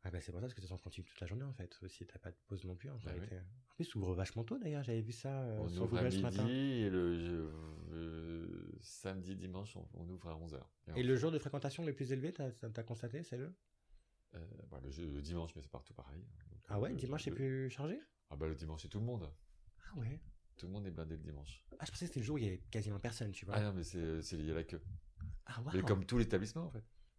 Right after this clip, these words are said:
Speaker 1: Ah, je
Speaker 2: Tout,
Speaker 1: pensais
Speaker 2: tout,
Speaker 1: pas.
Speaker 2: bah ouais, tout le monde, euh,
Speaker 1: Moi, je savais pareil, t'allais me dire le jeudi soir, tu vois.
Speaker 2: Euh, jeudi et plutôt après-midi.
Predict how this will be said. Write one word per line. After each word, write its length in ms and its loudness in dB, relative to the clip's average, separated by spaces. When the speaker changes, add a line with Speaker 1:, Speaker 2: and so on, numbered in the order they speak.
Speaker 1:
Ah, 60 0
je 60 0
Speaker 2:
Tout, 60 6
Speaker 1:
pensais 180 6
Speaker 2:
tout, 60 4
Speaker 1:
pas. 120 6
Speaker 2:
bah 140 4
ouais, 120 0
tout 120 -10
le 60 -6
monde, 260 -4
euh, 220 -8
Speaker 1:
Moi, 100 8
je 60 6
savais 100 8
pareil, 220 8
t'allais 100 8
me 60 8
dire 100 8
le 60 10
jeudi 200 8
soir, 300 4
tu 120 -2
vois. 220 2
Speaker 2:
Euh, 320 8
jeudi 380 4
et 40 8
plutôt 240 2
après-midi. 440 2